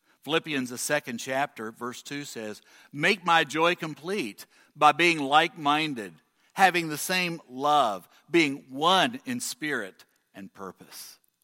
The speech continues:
Or consider Ephesians, the fourth chapter. Paul writes, "Make every effort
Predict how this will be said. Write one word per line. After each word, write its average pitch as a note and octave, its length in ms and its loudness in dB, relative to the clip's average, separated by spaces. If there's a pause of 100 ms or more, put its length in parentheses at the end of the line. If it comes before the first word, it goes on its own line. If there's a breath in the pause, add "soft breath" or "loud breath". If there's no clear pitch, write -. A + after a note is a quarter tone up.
(580 soft breath)
Or D#3+ 140 -2
consider D3+ 480 -2
Ephesians, C3 640 -6
the A#2+ 80 -12
fourth D3 260 -8
chapter. D3+ 640 -12 (760)
Paul E3 260 2
writes, C3+ 580 0 (340 soft breath)
"Make E3 280 2
every G#3+ 540 2
effort E3 600 -2